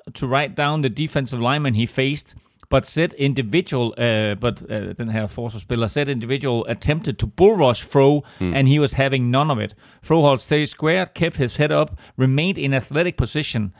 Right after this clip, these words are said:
Speaker 1: and caught," med store bogstaver, "and caught the rusher perfectly. Just rocked him. Such a good rep,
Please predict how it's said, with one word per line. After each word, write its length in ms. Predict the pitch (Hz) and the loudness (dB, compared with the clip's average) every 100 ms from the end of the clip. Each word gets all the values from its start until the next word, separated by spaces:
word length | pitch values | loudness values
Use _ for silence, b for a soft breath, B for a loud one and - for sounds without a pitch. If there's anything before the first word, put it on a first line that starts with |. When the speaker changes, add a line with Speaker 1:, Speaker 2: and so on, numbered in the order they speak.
| b | b
Speaker 1:
and 160 | - 127 - | -4 -4 -2
caught," 360 | - 160 165 - | 0 2 0 -6
med 100 | 117 | -6
store 280 | - 143 147 | -4 -2 0
bogstaver, 460 | 135 131 127 113 | -2 -2 -2 0
"and 200 | 110 131 120 | 0 -4 -4
caught 300 | - 170 170 131 | 0 0 0 -4
the 100 | 113 127 | 0 0
rusher 220 | 131 113 | -2 -6
perfectly. 520 | - 151 156 110 101 98 b - | 0 0 0 -2 -8 -10 b -2
Just 200 | 143 120 | -2 0
rocked 280 | 127 143 - | 2 2 0
him. 80 | 107 - b | -6 -6 b
Such 320 | - 175 - | -2 -2 -2
a 40 | 147 | -4
good 220 | 156 127 | -2 2
rep, 160 | 143 | 0